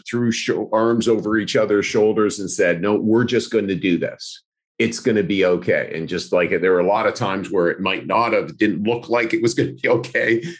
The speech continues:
but it was gonna be okay. And then it was actually outstanding, you know, and, and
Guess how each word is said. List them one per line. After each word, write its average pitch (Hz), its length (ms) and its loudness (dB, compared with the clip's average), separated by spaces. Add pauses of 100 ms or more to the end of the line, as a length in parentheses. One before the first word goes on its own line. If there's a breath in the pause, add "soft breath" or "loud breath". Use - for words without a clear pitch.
but 113 260 0
it 120 160 0
was 113 140 4
gonna 107 200 2
be 98 180 0
okay. 90 420 0 (340 loud breath)
And 95 240 0
then 98 160 0
it 104 200 2
was 104 120 2
actually 107 560 2
outstanding, 123 640 -2
you 92 140 -2
know, 90 240 2
and, 87 220 -2 (240 loud breath)
and 85 300 -2